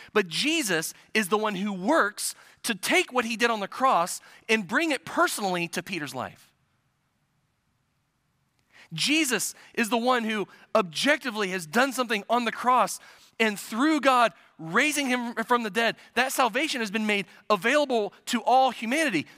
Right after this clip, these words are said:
but it is through Jesus coming to me. Jesus coming to my heart, to my life, presenting himself to me personally, that that salvation becomes mine. It's not just something general for all the world at that point.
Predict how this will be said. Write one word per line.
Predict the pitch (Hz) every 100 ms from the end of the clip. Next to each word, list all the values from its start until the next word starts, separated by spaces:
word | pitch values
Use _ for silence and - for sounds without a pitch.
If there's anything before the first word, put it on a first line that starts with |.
| -
but | 240
it | 214
is | 175
through | 269 240
Jesus | 156 277 240 208
coming | - 233 196
to | -
me. | 170 269 226 - _ _ _ _ _ _ _ _ -
Jesus | - 302 254
coming | 240 247 220
to | 214
my | 226 285 330
heart, | 185 127 - - - _ -
to | 240
my | 226 302 349
life, | 214 147 - - -
presenting | 240 196 320 311
himself | 262 220 262 214 - _
to | -
me | 269 247
personally, | - 359 359 247 196 - -
that | 233 220
that | 277 -
salvation | 254 240 330 - 226 - -
becomes | 254 254 240 208
mine. | 285 294 143 - _ _ _ _ _ -
It's | 220
not | 359
just | 302
something | 262 233 208 156
general | 160 233 247 214
for | 190
all | 185
the | 170
world | 170 320 254
at |
that | 170 139
point. | 135 127